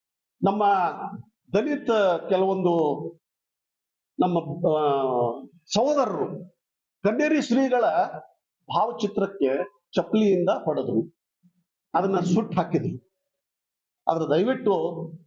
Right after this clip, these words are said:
ಗಮನಿಸಬೇಕಾದಂಥದ್ದು ಏನಂತಂದ್ರೆ ಇದನ್ನ ಇಲ್ಲಿನೂ ಕೂಡ ದಲಿತರನ್ನ ದುರುಪಯೋಗ ಮಾಡ್ಲಿಕ್ಕೆ ಆ-, ಮಾಡ್-, ಮಾಡ್ತಾ ಇದ್ದಾರೆ ಅಂತ ಹೇಳಿಕ್ ಬಯಸ್ತೀನಿ. ಯಾಕಂದ್ರೆ ನೀವು ವಿಚಾರ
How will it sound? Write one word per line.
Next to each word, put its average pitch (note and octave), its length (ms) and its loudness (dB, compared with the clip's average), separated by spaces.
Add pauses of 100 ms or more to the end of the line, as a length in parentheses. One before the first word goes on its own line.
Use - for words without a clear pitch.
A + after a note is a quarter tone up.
(640)
ಗಮನಿಸಬೇಕಾದಂಥದ್ದು F3 1160 -2
ಏನಂತಂದ್ರೆ C3+ 880 0 (880)
ಇದನ್ನ G3+ 240 2 (220)
ಇಲ್ಲಿನೂ C4 320 2
ಕೂಡ F#3 200 0
ದಲಿತರನ್ನ F3 800 0
ದುರುಪಯೋಗ F3 720 0
ಮಾಡ್ಲಿಕ್ಕೆ D3 500 0 (600)
ಆ-, C#3+ 180 0
ಮಾಡ್-, D#3 380 -2 (120)
ಮಾಡ್ತಾ D#3+ 260 0
ಇದ್ದಾರೆ C#3 280 0
ಅಂತ C#3+ 160 -2 (100)
ಹೇಳಿಕ್ C#3 300 0
ಬಯಸ್ತೀನಿ. - 600 -6 (260)
ಯಾಕಂದ್ರೆ F#3 580 2 (760)
ನೀವು E3+ 140 2
ವಿಚಾರ A3+ 200 2